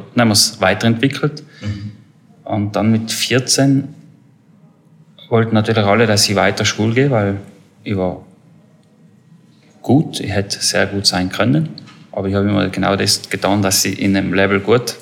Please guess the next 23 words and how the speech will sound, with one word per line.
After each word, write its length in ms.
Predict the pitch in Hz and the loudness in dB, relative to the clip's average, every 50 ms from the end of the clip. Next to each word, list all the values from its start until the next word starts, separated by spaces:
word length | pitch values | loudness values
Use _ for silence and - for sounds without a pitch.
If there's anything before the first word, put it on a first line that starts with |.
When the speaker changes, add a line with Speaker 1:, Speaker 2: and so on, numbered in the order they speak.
| - | -4
Speaker 1:
bin. 300 | - 120 135 151 143 - - - - - - - - - - - - - - - - _ _ _ _ _ _ _ _ - - - - - - - - - - | 0 2 2 2 0 -2 -8 -16 -18 -16 -16 -16 -16 -18 -18 -20 -20 -20 -20 -20 -20 _ _ _ _ _ _ _ _ -20 -20 -20 -20 -20 -20 -20 -20 -14 -2
Ich 60 | 110 | 0
habe 120 | 113 107 107 | 2 4 6
jederzeit 460 | 107 113 120 110 - 107 107 104 - | 6 6 4 4 4 2 2 2 2
aufs 140 | 104 - - | 0 2 2
Gas 260 | - - 110 120 - | 4 4 4 2 4
drücken 320 | - 127 127 127 - 120 | 4 2 2 2 0 -2
können 300 | 117 - 117 120 127 123 | 0 2 4 4 6 6
und 100 | 113 110 | 6 4
jederzeit 500 | 110 107 110 110 104 113 117 107 104 101 | 4 4 4 4 4 2 2 0 0 0
wieder 160 | 107 104 98 98 | -2 -2 -2 -2
auf 120 | 98 101 | -2 -4
die 100 | - 101 | -6 -10
Bremse. 400 | 104 101 98 113 127 123 - 104 | -8 -4 -2 0 2 2 2 0
Und 240 | 98 98 98 98 95 - - _ _ _ _ _ _ _ _ | -2 -2 -2 -4 -6 -10 -18 _ _ _ _ _ _ _ _
dann 180 | - 92 95 101 | -6 -4 0 0
war 100 | 107 107 | 0 0
halt 160 | 107 101 104 | 0 0 0
die 40 | 101 | 0
Entscheidung, 380 | 101 101 98 98 101 110 110 | -2 0 0 0 0 2 2
was 140 | 101 98 95 | 2 2 0
ich 60 | - | 0
mache. 360 | 95 98 117 120 120 - - | 2 2 2 2 0 -2 -6